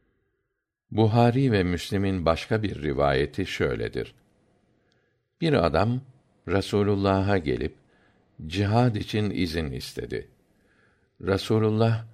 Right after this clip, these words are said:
sallallahu aleyhi ve sellem, "Anan baban sağ mı?" diye sordu.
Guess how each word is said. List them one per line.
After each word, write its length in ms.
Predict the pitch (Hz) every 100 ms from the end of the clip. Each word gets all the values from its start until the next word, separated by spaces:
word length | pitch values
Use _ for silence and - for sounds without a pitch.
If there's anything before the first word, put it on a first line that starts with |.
| _ _ _ _
sallallahu 880 | - - 87 80 82 82 98 90 76
aleyhi 440 | 76 73 82 67
ve 120 | 65 64
sellem, 600 | - 64 67 95 113 113 - _ _ _ _ _ _ _ _ _ _
"Anan 460 | 107 107 117 117 90
baban 440 | 82 85 87 87
sağ 420 | 82 - 107 107
mı?" 260 | 85 62 64 _ _ _ _ _
diye 240 | 62 64 -
sordu. 520 | - 62 60 -